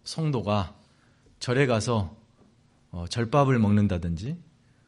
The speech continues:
또 우리 청년들이 "나는 예수 믿으니까, 나는 뭐 예수 믿어, 천국 가, 확신을 한다." 하고 무슨 콘서트, 락 콘서트 같은 데 가서 헤비메탈 음악에 취해서, 어,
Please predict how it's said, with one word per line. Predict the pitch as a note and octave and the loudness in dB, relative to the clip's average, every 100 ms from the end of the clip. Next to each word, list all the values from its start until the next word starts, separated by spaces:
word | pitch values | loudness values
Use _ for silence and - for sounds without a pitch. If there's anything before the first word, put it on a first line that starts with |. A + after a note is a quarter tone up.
| _ _ _ - | _ _ _ -4
또 | E3 D3+ | 2 2
우리 | D3 | 2
청년들이 | C#3+ F#3+ F#3 D#3+ G#2+ G#2 F2 | 0 -2 0 0 -2 -4 -4
"나는 | G2+ D#3 F#3 | -2 0 2
예수 | F3+ F#3+ | 2 2
믿으니까, | G#3 G3 D3+ C#3 B2 G2+ G#2+ A2 - - _ - | 0 0 0 -2 -4 -4 -4 -6 -8 -18 _ -12
나는 | A2 B2+ D3 | -8 -6 -4
뭐 | A#2 A2 - | -4 -4 -4
예수 | B2+ C3 | -6 -4
믿어, | G#2 A2+ C#3 - - | -2 2 2 0 -8
천국 | - E3+ C#3 | -6 -6 -4
가, | C#3+ C3 - - | -4 -4 -6 -16
확신을 | - - F#3+ E3+ C#3+ | -14 -8 -4 -2 -2
한다." | D#3 D3+ | -2 -2
하고 | C#3+ C#3+ G2 A2+ F#2 - - - - - | -2 -2 -2 -2 -4 -12 -20 -20 -20 -12
무슨 | B2 A#2+ D3+ C3 G#2+ - - - _ _ _ | -4 2 4 4 2 -2 -16 -20 _ _ _
콘서트, | - G3 F#3+ F#3 | -6 -2 -2 -2
락 | C#3 G#2+ A2+ D3 | 0 0 0 -2
콘서트 | D3 F3 E3+ F3 D3+ | -2 -4 -4 -6 -4
같은 | C3+ A#2+ | -2 -2
데 | A#2 | -4
가서 | G#2+ G2 G#2+ | -2 -2 -4
헤비메탈 | D#3+ F3 D#3+ C#3 | -2 -2 -2 -2
음악에 | A2+ G#2+ G#2 F#2+ | -2 0 -2 -4
취해서, | F#2 - C#3+ G#2+ F#2 G2 C#3 - _ - _ | -6 -6 -4 -6 -6 -10 -12 -16 _ -20 _
어, | - F2+ F2+ | -12 -10 -10